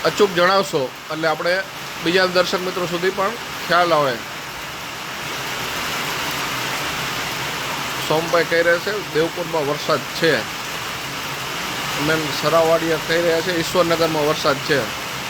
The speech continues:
મહેન્દ્રભાઈ ખોરિયા કહી રહ્યા છે ઈસનપુરમાં વરસાદ છે. એટલે ગ્રામ્ય વિસ્તારોમાં પણ વરસાદ છે એવા આપણને મેસેજ મળી રહ્યા છે અને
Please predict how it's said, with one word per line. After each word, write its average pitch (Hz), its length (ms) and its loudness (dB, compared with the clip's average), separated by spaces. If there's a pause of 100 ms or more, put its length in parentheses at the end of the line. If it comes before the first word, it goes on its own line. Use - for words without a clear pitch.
(640)
મહેન્દ્રભાઈ 165 720 4 (280)
ખોરિયા 160 440 2
કહી 165 100 2
રહ્યા 170 220 2
છે 185 100 2
ઈસનપુરમાં 170 720 2
વરસાદ 151 400 4
છે. 151 220 2 (1900)
એટલે 143 240 2
ગ્રામ્ય 165 400 2
વિસ્તારોમાં 180 580 4
પણ 170 180 2
વરસાદ 160 340 2
છે 175 160 0
એવા 165 180 6
આપણને 160 320 2
મેસેજ 156 380 0
મળી 185 280 6
રહ્યા 165 260 4
છે 185 140 -6 (720)
અને 143 180 -4